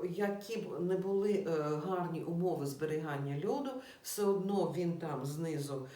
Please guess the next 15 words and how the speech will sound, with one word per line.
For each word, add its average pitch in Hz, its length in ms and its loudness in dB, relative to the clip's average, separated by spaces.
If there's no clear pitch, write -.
починає 165 580 -2
танути, 247 600 -4
і, 185 120 2
е, 170 300 0
треба 185 320 2
робити 165 400 0
якісь - 300 -4
такі 147 280 -6
дренажні, 143 800 -4
е, 160 100 0
труби 226 320 -2
для 143 200 -2
того, 196 220 -4
щоб 170 200 -6
вода, 143 500 -4